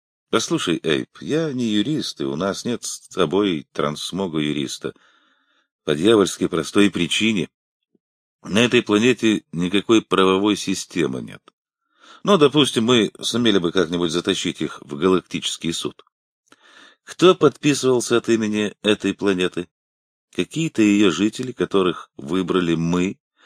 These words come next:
а не сами жители планеты. Подписи их никого ни к чему не обязывают. Вся эта затея с составлением контракта была не более чем пышной церемонией без какой-либо правовой основы,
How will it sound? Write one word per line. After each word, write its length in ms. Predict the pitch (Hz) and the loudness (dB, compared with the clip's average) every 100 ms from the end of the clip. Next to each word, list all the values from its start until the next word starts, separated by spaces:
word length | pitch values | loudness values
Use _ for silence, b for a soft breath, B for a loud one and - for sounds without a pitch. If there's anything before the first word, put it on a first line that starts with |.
| b b | b b
а 280 | 78 82 82 | 2 4 4
не 140 | 87 | 0
сами 320 | - 95 90 | 0 0 2
жители 340 | 87 98 104 101 | -2 -2 -2 -2
планеты. 540 | 110 120 139 117 - _ _ _ b b b b b _ | 0 0 0 -4 -10 _ _ _ b b b b b _
Подписи 560 | 135 190 - 175 - 156 | 4 4 4 -4 -2 0
их 280 | 156 - | 0 -2
никого 520 | 123 110 107 104 156 160 | -4 2 4 4 4 2
ни 200 | 135 139 | 0 -4
к 80 | |
чему 520 | - - 104 87 104 120 | -6 -2 -2 0 -2 -2
не 200 | 92 98 | -2 -2
обязывают. 1200 | 95 82 76 80 76 73 71 76 73 76 76 - - _ | -2 -2 0 0 0 -4 -4 -2 -2 -2 -4 -10 -20 _
Вся 240 | - 113 | -2 0
эта 260 | 127 104 87 | 2 0 0
затея 420 | 85 - 101 90 | -2 0 2 2
с 80 | - | 0
составлением 640 | 82 - 87 85 82 80 | -8 -4 -2 0 0 -2
контракта 760 | 73 87 78 - 143 - 139 131 B B B B B _ | -4 -4 -4 0 -2 2 2 2 B B B B B _
была 320 | 82 120 156 | 2 6 6
не 120 | 143 | 6
более 320 | 139 147 135 | 4 6 6
чем 220 | 120 120 | 4 -2
пышной 460 | 107 135 135 - 120 | 0 0 0 0 0
церемонией 840 | 101 113 110 117 135 127 120 113 | 0 2 2 2 2 2 2 2
без 240 | 95 104 101 | 2 0 2
какой-либо 640 | 104 - 117 107 113 104 | 0 4 4 6 4 4
правовой 640 | - 90 92 92 101 110 | 2 4 4 4 4 4
основы, 640 | 98 - 101 131 131 76 | 4 0 -2 0 2 0